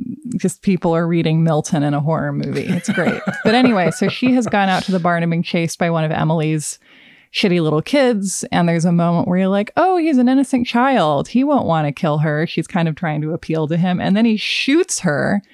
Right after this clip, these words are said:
Speaker 1: And also everyone in this movie has terrible aim because they're not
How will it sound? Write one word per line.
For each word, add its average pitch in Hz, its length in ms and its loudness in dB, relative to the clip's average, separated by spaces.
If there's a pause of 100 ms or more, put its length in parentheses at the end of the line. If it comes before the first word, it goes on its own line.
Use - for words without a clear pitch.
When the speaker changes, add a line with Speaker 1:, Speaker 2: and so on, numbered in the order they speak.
(160)
Speaker 1:
And 185 100 0
also 214 240 2
everyone 262 420 2
in 190 100 2
this 175 180 -2
movie 160 240 0
has 165 240 -2
terrible 160 420 -2
aim 151 180 0
because 170 300 -2
they're 175 100 -2
not 175 280 0